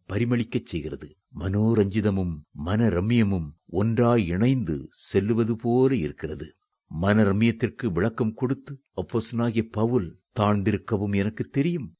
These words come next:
வாழ்ந்திருக்கவும் எனக்கு தெரியும். எவ்விடத்திலும் எல்லாவற்றிலும் திருப்தியாயிருக்கவும்,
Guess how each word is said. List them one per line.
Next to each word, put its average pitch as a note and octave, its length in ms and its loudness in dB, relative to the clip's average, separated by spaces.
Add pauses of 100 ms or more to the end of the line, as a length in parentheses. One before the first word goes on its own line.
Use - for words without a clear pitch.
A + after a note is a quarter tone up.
வாழ்ந்திருக்கவும் C3 800 0
எனக்கு F2 360 -6
தெரியும். F2 460 -2 (100)
எவ்விடத்திலும் F#2 760 0
எல்லாவற்றிலும் G#2 960 -4 (200)
திருப்தியாயிருக்கவும், G#2 1040 0